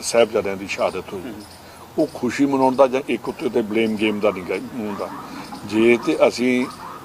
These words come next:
Speaker 1: ਸਿਰਫ ਤੇ ਸਿਰਫ ਉਹਨਾਂ ਨੂੰ ਸਮਰਪਿਤ ਰਹਿਣਾ ਤੇ ਉਹ ਗੁਰੂ ਸਾਹਿਬ, ਇੱਕ ਚੀਜ਼ ਉਹਨਾਂ ਕਿਹਾ ਜਿਹੜੀ ਮੀਰੀ ਪੀਰੀ ਆ,
Speaker 2: ਹਮ।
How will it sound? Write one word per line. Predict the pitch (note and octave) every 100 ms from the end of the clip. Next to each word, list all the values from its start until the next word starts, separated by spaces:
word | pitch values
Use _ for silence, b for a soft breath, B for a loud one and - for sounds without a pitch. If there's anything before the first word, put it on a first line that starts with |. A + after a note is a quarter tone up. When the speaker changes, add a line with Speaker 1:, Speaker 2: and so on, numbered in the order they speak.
| -
Speaker 1:
ਸਿਰਫ | B2+ D3
ਤੇ | - D3+
ਸਿਰਫ | C3 C3+ A2+ -
ਉਹਨਾਂ | B2 C#3+ F#3
ਨੂੰ | G3+
ਸਮਰਪਿਤ | - B2 B2 C3 -
ਰਹਿਣਾ | G#2 G#2+ F2+ - - - - - - - - - - A#2
ਤੇ | A#2 A#2 A#2 -
ਉਹ | B2
ਗੁਰੂ | G#2+ G#2+
ਸਾਹਿਬ, | A#2 B2 -
ਇੱਕ | B2+ C#3
ਚੀਜ਼ | C3 C#3+ C3+
ਉਹਨਾਂ | A#2+
ਕਿਹਾ | - A2
ਜਿਹੜੀ | A#2 G#2
ਮੀਰੀ | G2+ F#2+ E2+
ਪੀਰੀ | G#2 F2
ਆ, | - -
Speaker 2:
ਹਮ। | C#3